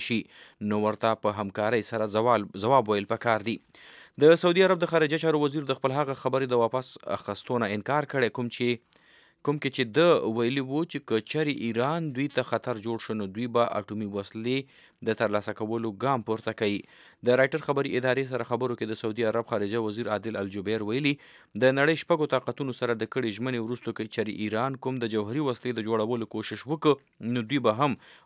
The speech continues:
اټومي وسلې د ترلاسه کولو نه، نه وروسته کیږي. ښاغلي الجبیر ویلي دي چې د غربي نړۍ له اړخه په ایران د بندیزونو د ختمولو هرکلی کوي. که چېرې ایران خپل منجمد شوې پیسې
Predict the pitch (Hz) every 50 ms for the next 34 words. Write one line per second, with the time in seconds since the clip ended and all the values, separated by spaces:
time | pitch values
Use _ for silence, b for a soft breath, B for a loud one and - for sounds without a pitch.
0 | - 101 107 - 123 123 143 143 131 123 110 - 127 127 117 107 - - 107 104
1 | 104 101 - 110 - - 110 117 120 120 113 110 110 117 120 127 - 95 135 139
2 | 143 151 147 139 117 104 104 113 - - - 117 - - 117 113 101 110 110 92
3 | B B B B B B B B - 120 131 160 160 156 151 147 135 143 139 160
4 | 160 151 147 147 147 143 147 185 185 - 147 127 120 117 123 113 107 127 143 147
5 | - - _ _ _ _ _ _ _ _ _ _ _ _ _ _ _ _ - 117
6 | 110 117 117 123 131 139 131 123 - 110 117 131 127 127 - - 110 101 110 104
7 | 107 113 131 135 123 110 107 107 107 104 101 95 127 131 120 110 107 - - 110
8 | - 110 107 113 117 117 110 104 104 101 - 107 104 117 147 151 - 160 160 160
9 | 151 B B B B B B B - 127 - - 139 127 127 - - 120 113 120
10 | 135 156 160 143 - - - _ - 156 151 131 98 - _ _ _ _ _ _
11 | _ - - 113 113 113 110 107 107 113 107 104 101 - - 143 135 120 - -
12 | 110 104 104 - - 131 139 143